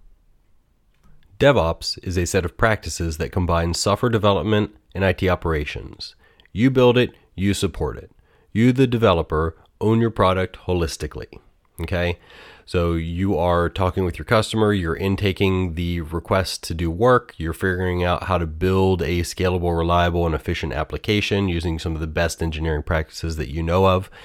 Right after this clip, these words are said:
in the industry. And then when you're done building it, you also are the person who keeps it up and running and alive in production. So all of those things are your responsibility.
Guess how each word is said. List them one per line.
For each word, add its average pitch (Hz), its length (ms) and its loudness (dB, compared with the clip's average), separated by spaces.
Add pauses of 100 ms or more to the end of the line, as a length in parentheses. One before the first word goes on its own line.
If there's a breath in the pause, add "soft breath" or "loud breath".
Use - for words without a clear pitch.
(260 loud breath)
in 82 100 -2
the 85 120 0
industry. 95 520 0 (360 loud breath)
And 92 160 0
then 87 260 0
when 85 160 -6
you're 80 140 -4
done 87 220 -2
building 95 320 0
it, 95 180 -2
you 90 180 -4
also 87 600 -2
are 85 120 -4
the 80 100 -4
person 87 360 -2
who 85 120 -2
keeps - 260 -4
it - 140 -4
up 90 200 -2
and 87 120 -4
running 85 280 -2
and 78 80 -2
alive 76 340 -4
in 82 120 -6
production. - 560 -2 (440 loud breath)
So 87 180 -2
all 98 220 6
of 101 80 4
those 104 240 4
things 92 500 2 (140)
are 82 340 0
your 90 300 -2
responsibility. 82 920 -4